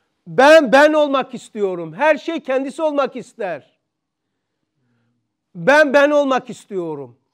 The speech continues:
Yani mesela iradede, eylemde bakarsan tercih gibi gözüküyor.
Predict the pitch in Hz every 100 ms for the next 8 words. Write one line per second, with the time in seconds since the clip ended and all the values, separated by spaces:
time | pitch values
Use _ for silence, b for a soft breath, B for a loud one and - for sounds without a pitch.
0 | _ _ _ 214 247 247 240 220 _ _
1 | _ _ 233 254 254 233 240 254 262 269
2 | 254 269 247 262 254 240 247 262 269 277
3 | 254 202 240 226 214 196 190 240 269 277
4 | 240 277 285 - 262 277 240 302 302 254
5 | 208 226 180 185 185 147